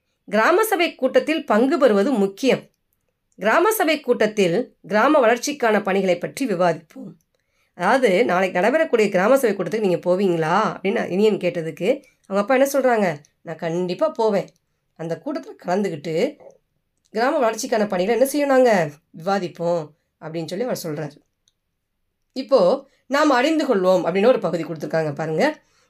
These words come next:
கிராம சபை மக்களாட்சியின் அடிப்படையாக விளங்குகிறது. இந்த மக்களாட்சிக்கு வந்து அடிப்படையே என்னது? இந்த கிராம சபை தான். இந்த கிராம சபை கூட்டம்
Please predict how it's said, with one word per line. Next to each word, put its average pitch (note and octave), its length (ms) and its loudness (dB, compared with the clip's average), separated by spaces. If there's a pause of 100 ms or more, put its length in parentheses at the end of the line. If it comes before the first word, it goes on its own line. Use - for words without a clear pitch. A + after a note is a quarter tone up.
(140)
கிராம A#3 360 2
சபை C4+ 360 0
மக்களாட்சியின் A3+ 720 0
அடிப்படையாக F#3 720 -2
விளங்குகிறது. D#3+ 920 -6 (340)
இந்த D#3 160 -10
மக்களாட்சிக்கு G#3 500 -2
வந்து G3 200 -2
அடிப்படையே A3 580 2
என்னது? A3+ 460 4 (280)
இந்த A3 180 -4
கிராம F3+ 320 -2
சபை D3+ 280 -6
தான். D3+ 320 -8 (520)
இந்த G#3+ 140 -2
கிராம A#3+ 380 2
சபை C#4+ 280 0
கூட்டம் A3+ 720 -2